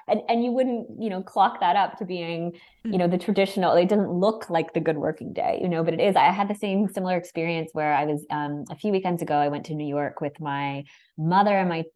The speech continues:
Speaker 1: two sisters, which was so fun. And this long overdue, we'd never done a girls' trip, all of us together. And I was feeling a little bit, you know, guilty before I went about, like, you know, just that feeling of, "Oh, I really gotta be working on this next idea and, like, you know, trying to figure it out. And I need to get things on paper," and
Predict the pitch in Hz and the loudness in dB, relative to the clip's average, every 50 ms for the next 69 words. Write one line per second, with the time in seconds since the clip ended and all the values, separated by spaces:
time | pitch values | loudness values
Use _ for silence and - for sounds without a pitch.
0 | - _ - - - 208 202 202 - 170 170 - - 147 143 143 143 156 147 - | -20 _ -10 -4 -2 -2 0 0 0 -2 -2 -2 -2 -2 -2 -2 -4 -8 -10 -8
1 | 160 151 - - - - 247 233 240 247 254 240 - - 170 147 143 143 143 151 | -10 -10 -10 -8 0 4 6 8 8 8 6 2 -2 -2 -2 0 0 -2 -4 -4
2 | 143 147 - 175 180 185 214 220 233 - 226 208 190 185 170 165 160 160 160 175 | -6 -6 -4 -4 0 2 4 4 6 6 4 4 2 2 0 0 0 -2 -2 -2
3 | 190 208 220 226 214 208 208 190 180 170 165 156 151 147 123 - - 170 160 160 | 0 2 2 2 2 2 0 0 0 -2 -2 -4 -4 -6 -6 -2 2 2 2 2
4 | 160 - - 175 160 - 156 156 151 143 143 143 - 170 160 151 147 147 147 147 | 0 -2 -4 -6 -4 -2 -2 -2 -2 -2 -4 -6 -6 -4 0 0 2 2 2 0
5 | 147 147 147 - - - - _ _ - - 180 175 165 160 160 160 160 - - | 0 -2 -8 -16 -20 -20 -20 _ _ -4 0 2 2 2 2 0 0 -2 0 0
6 | 170 165 170 170 - - 254 254 262 247 220 196 202 196 185 185 175 - - 185 | 0 0 0 0 -2 0 0 2 2 2 2 4 4 4 4 4 4 2 0 -2
7 | 175 165 165 156 156 160 160 160 170 180 165 165 151 160 156 151 151 151 151 147 | -4 -4 -4 -4 -2 -2 -2 -2 -2 -4 -4 -6 -4 -4 -2 -2 -2 -2 -2 -2
8 | 147 147 143 151 143 139 135 - - - - - _ _ _ - 175 160 156 151 | -2 -2 -2 0 0 0 0 -2 -4 -8 -10 -12 _ _ _ -6 -4 -4 -4 -4
9 | 147 143 - 220 214 214 220 190 160 - - 165 160 160 156 151 151 143 143 143 | -6 -4 -4 -4 -2 2 2 2 2 2 -2 -4 -2 -2 -2 -2 -2 -4 -4 -6
10 | - 165 165 165 160 156 156 165 165 165 170 151 156 147 143 147 143 139 139 127 | -8 -12 -10 -8 -8 -8 -6 -6 -4 -2 -2 -2 -2 -2 -2 0 -2 -4 -6 -8
11 | - - 156 151 139 139 151 143 143 143 143 135 135 139 139 135 131 151 143 143 | -10 -10 -8 -6 -6 -4 -6 -6 -6 -8 -8 -8 -6 -6 -8 -8 -10 -12 -12 -12
12 | - - 135 147 170 175 247 254 233 196 180 180 170 165 151 135 139 135 120 120 | -12 -8 -6 -6 -4 -2 0 0 2 4 4 4 4 4 2 0 -2 -6 -8 -8
13 | 139 - 156 156 139 135 135 135 139 139 - 175 165 156 160 160 160 156 165 156 | -8 -8 -8 -8 -8 -6 -6 -8 -8 -8 -8 -6 -6 -4 -4 -4 -4 -4 -4 -4
14 | 147 139 - - 170 151 147 143 135 - 185 214 208 196 190 185 180 165 147 147 | -4 -6 -4 -2 -2 0 0 0 0 2 4 6 6 8 8 6 6 2 0 -4
15 | 143 143 156 170 170 - - 165 - - 165 151 139 135 131 143 - 240 240 233 | -6 -6 -6 -6 -6 -2 -2 -2 -2 -2 -6 -6 -6 -8 -10 -6 -2 -2 -2 0
16 | 233 202 185 175 170 160 147 147 151 151 | 0 2 2 2 2 2 0 -2 -4 -10